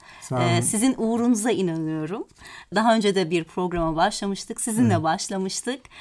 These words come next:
Speaker 2: Diliyorum bundan sonrası da tatlı ve güzel geçecek, keyifli geçecek.
Speaker 1: Ben de, e, beni de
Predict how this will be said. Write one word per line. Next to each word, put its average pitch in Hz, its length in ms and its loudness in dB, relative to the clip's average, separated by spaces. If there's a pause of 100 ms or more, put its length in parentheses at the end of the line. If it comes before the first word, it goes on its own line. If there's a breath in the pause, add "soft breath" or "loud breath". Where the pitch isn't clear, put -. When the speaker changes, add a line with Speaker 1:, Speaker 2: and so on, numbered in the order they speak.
(440 loud breath)
Speaker 2:
Diliyorum 202 380 0
bundan 196 260 2
sonrası 190 360 -4
da 214 120 -4
tatlı 220 320 -4
ve 196 80 0
güzel 190 400 4
geçecek, 147 500 -8
keyifli 185 380 -2
geçecek. 170 520 -4 (680 loud breath)
Speaker 1:
Ben 156 220 4
de, 156 80 6
e, 139 280 0 (960)
beni 135 400 2
de - 60 -4